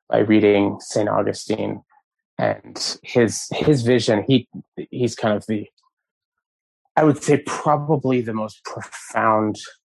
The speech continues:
exponent of the tragic vision that Sowell is talking about is, uh, is in Saint Augustine. You can find it in The City of God and in other writings of his. But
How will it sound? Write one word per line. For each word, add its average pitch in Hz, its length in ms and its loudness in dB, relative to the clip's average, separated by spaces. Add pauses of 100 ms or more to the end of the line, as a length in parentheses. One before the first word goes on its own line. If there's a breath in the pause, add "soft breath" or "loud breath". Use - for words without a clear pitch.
(180)
exponent 104 880 -4
of 117 240 -4
the - 60 -12
tragic 101 500 -2
vision 110 420 -2
that 107 100 0 (140)
Sowell 104 300 2
is 104 80 -6
talking 107 440 -4
about 113 300 -4
is, 107 320 -6
uh, 98 220 -8
is - 300 -12 (160)
in 104 80 -2
Saint 107 260 0
Augustine. 104 500 -2
You 101 60 -8
can 101 140 -8
find 101 240 0
it - 80 -14 (480)
in 107 100 -2
The 113 60 -2
City 104 320 0
of 101 100 -4
God 104 440 2
and 95 280 0
in 110 260 -10
other 104 200 -2 (380)
writings 98 400 2
of 98 100 0
his. 101 180 0
But - 240 -4